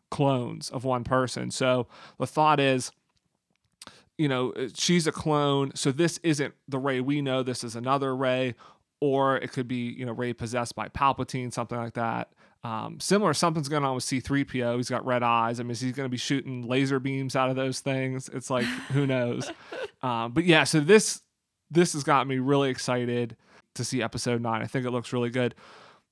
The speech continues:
Speaker 1: The other thing, though, that this is my biggest question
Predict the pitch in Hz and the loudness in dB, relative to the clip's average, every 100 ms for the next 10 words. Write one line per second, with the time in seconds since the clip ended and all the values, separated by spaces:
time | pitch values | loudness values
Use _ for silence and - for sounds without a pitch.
0 | _ 160 - - 233 320 - 220 180 165 | _ -2 0 4 4 4 4 2 4 4
1 | 156 143 143 _ 170 139 135 - _ - | 4 2 -2 _ -4 -2 -2 -6 _ 6
2 | 175 226 190 156 160 143 131 123 - 127 | 6 8 4 6 6 6 2 0 2 0
3 | 113 - 110 139 | 0 -8 -10 -14